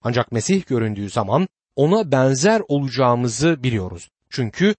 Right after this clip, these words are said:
onu olduğu gibi göreceğiz." der. Bu Mesih'teki yaşamın diğer bir teşvik edici yönüdür. Buna benzer başka bir şeyin olduğunu da sanmıyorum. Rab bizde başlamış olduğu işi sonucuna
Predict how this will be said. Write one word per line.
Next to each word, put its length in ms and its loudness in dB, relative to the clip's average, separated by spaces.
onu 460 2
olduğu 480 0
gibi 360 2
göreceğiz." 600 -4
der. 260 -18
Bu 160 2
Mesih'teki 520 0
yaşamın 520 0
diğer 380 2
bir 220 0
teşvik 640 -4
edici 340 0
yönüdür. 440 -2
Buna 200 2
benzer 340 2
başka 280 0
bir 60 -2
şeyin 280 -4
olduğunu 400 -2
da 80 2
sanmıyorum. 560 -4
Rab 160 2
bizde 340 0
başlamış 500 -2
olduğu 360 -4
işi 400 -2
sonucuna 680 0